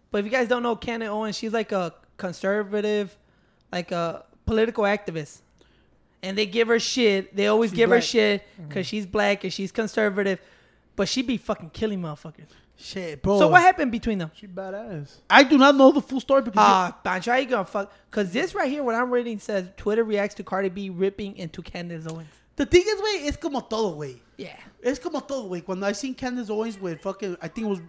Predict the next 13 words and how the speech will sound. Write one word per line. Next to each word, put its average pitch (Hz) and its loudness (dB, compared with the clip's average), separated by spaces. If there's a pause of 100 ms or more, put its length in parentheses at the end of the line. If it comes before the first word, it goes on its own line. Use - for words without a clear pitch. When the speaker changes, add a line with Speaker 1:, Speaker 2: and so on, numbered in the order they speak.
(380)
Speaker 3:
Mm-hmm. 143 -10
Speaker 2:
I 165 -4
think 240 -4
it - -2
was 208 -2
Revolt. 185 0 (600)
Speaker 3:
Okay. 185 -8
Speaker 2:
You 147 -2
know 151 -2
what 147 0
I'm 151 -4
saying? 240 -4 (1300)
Speaker 1:
Sorry. 185 -12